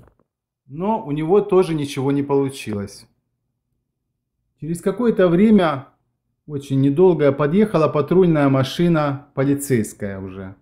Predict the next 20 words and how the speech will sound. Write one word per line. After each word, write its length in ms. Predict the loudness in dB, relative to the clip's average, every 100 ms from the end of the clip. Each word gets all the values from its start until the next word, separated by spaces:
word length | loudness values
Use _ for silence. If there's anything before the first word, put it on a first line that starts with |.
| _ _ _
Раскрашена, 680 | -12 -12 -2 0 0 0 0
вышел 320 | 0 0 -2
полицейский 840 | 0 -2 -2 -2 -2 -2 -4 -6 -8
в 500 | -12 _ _ _ -6
полицейской 800 | -4 -2 -2 -2 -2 -2 -4 -4
одежде, 680 | 0 2 2 -4 -6 -8 _ _ _ _ _ _ _ _ _ _ _ _ _ _ _ _ _ _ -20
со 180 | -16 -12
всеми 320 | -8 -4 0
атрибутами 640 | 0 -2 -4 -4 -4 -2 -2
полиции, 640 | 0 0 2 0 0 -4
значком, 880 | -2 -2 -4 -6 -2 0 0 -6 -10 _ _ _ _ _
ну, 500 | -8 -6 -6 -8 -18 _ _ _ -18
и 100 | -12
со 160 | -10
всеми 320 | -8 -4 -2
на 140 | 0 -2
поясе 480 | 0 0 0 -2 -6
там 300 | -4 -2 0
делами 400 | 0 -2 -4 -8
всякими. 580 | -10 -10 -10 -14 -14